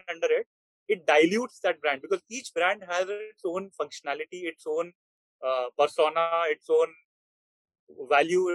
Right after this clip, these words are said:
its own, right? So from a consumer standpoint, uh, uh, if it is provided by Unilever, then it gives, gives them the trust.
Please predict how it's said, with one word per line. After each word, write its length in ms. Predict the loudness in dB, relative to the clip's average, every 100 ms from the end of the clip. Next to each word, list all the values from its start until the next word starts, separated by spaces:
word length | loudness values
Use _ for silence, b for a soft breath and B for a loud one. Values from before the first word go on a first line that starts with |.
| -6
its 120 | -6
own, 140 | -2 -2 -2 _ 0
right? 240 | 2 2 0
So 220 | -8 -4
from 180 | -4 -2
a 40 |
consumer 380 | -2 -2 -4 -4
standpoint, 680 | 0 -2 -2 -6 -6 -8 _ _ _ _ _ -2
uh, 240 | 2 2
uh, 40 | 0 _ _ _ -10 -8 -8 -12 _ _ _ _ _
if 120 | -6 4
it 120 | 6
is 120 | 6
provided 540 | 6 4 6 4 2
by 120 | 2 2
Unilever, 680 | 0 -8 -6 -2 0 0 0
then 160 | -4 -4
it 160 | -6
gives, 260 | -6 -6 -20 -20 -10
gives 140 | -8 -4
them 160 | -4
the 120 | -2 -4 -2
trust. 320 | -6 -6